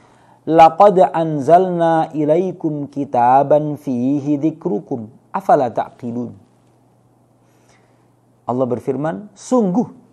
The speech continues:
kami telah menurunkan kepada kalian, wahai umat manusia, kitaban, sebuah buku, sebuah kitab.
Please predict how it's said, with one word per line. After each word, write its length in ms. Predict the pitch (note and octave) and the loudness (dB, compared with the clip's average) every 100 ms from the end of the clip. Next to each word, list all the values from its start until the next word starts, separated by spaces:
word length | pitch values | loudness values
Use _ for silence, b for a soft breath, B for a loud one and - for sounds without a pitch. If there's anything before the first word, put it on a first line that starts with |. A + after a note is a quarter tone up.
| _ _ _ _ _ _ _ _ _ _ _ _ F3 | _ _ _ _ _ _ _ _ _ _ _ _ 4
kami 240 | G3+ A3 | 4 4
telah 220 | G#3+ F#3+ | 6 6
menurunkan 720 | F#3 F3+ F3 G#3 G#3+ G3 F3 E3 | 4 0 4 6 4 0 0 -2
kepada 400 | D#3 D3 C#3 C3+ | -2 0 0 0
kalian, 480 | C#3+ C#3+ D#3 E3+ | -2 0 0 0
wahai 320 | D#3 C#3+ C#3 C#3+ | 2 2 2 0
umat 320 | C#3+ C#3 C3+ | -4 -6 -6
manusia, 1040 | C3+ C3 B2+ - B2+ B2+ B2+ C3 D3 D#3+ - _ _ | -8 -8 -10 -6 -2 0 2 2 0 -4 -14 _ _
kitaban, 880 | - D#3+ D#3 D#3+ C#3+ A#2+ G#2+ G#2 F#2 _ _ _ _ _ _ | -8 -6 2 4 4 2 -4 -10 -14 _ _ _ _ _ _
sebuah 560 | _ - C3+ C3 B2 - | _ -8 -4 -4 -4 -8
buku, 560 | - C#3+ A#2 - B2+ A#2 - | -6 -4 -4 -8 -16 -16 -20
sebuah 480 | - C#3+ C3+ C3+ C3 | -16 -10 -2 -2 -2
kitab. 480 | - D3+ - C3+ - | -6 -10 -8 -14 -16